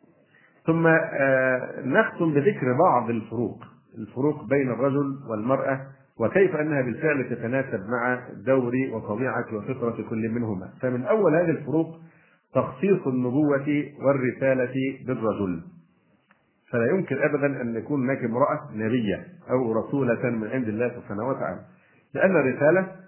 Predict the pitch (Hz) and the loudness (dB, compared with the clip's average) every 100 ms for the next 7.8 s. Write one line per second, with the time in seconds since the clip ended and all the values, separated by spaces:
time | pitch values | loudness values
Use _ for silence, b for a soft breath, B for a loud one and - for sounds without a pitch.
0 | _ _ _ _ _ - 104 180 196 151 | _ _ _ _ _ -14 4 6 6 4
1 | 147 143 143 151 139 123 135 120 - 110 | 2 0 0 2 2 4 2 2 0 0
2 | 131 131 - - 135 120 127 131 120 107 | 2 2 0 0 0 2 2 0 -2 -6
3 | 98 110 92 90 - _ _ _ _ _ | -2 -2 -2 -6 -16 _ _ _ _ _
4 | _ _ _ _ 117 135 135 208 208 - | _ _ _ _ -2 0 2 2 0 0
5 | 117 87 - 90 135 131 113 107 151 170 | -2 -4 -6 0 4 4 2 0 0 -2
6 | - - - _ _ _ _ _ _ - | -8 -18 -20 _ _ _ _ _ _ -4
7 | 113 127 147 165 160 - 101 - | 0 2 2 4 4 4 -2 -2